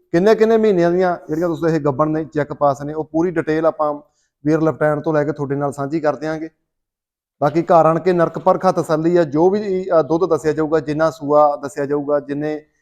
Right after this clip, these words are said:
ਅ, ਟਾਈਮ ਦੀ ਗੱਭਣ ਦੱਸੀ ਜਾਊਗੀ, ਉਹਦੀ ਵੈਰੀਫਾਈ, ਉਹਦੀ ਤਸੱਲੀ ਆ,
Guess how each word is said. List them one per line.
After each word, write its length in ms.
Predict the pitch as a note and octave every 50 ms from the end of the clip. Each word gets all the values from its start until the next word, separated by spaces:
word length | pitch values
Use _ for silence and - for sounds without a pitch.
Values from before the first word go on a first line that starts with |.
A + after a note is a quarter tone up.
| _ _ _ _ D3 C#3+
ਅ, 40 |
ਟਾਈਮ 260 | C#3+ - F3 F3+ F3+ F#3
ਦੀ 100 | F#3+ F#3
ਗੱਭਣ 300 | D#3 F#3+ F3+ G#3 - G3+
ਦੱਸੀ 260 | F#3 E3 - D#3 D3
ਜਾਊਗੀ, 300 | D3 C#3+ C#3 C3 C3 A2+ - _ _ _ _ _ _ _ _ _
ਉਹਦੀ 200 | F3+ G3+ G3 A3+
ਵੈਰੀਫਾਈ, 480 | G3 F#3 F#3 F3+ G3 F#3 E3 F#3+ F#3+ G3
ਉਹਦੀ 180 | G3 F#3+ G3+
ਤਸੱਲੀ 500 | F#3+ F#3 F3 C#3+ E3+ D#3 D#3+ E3 F3 F3
ਆ, 120 | E3+ D#3+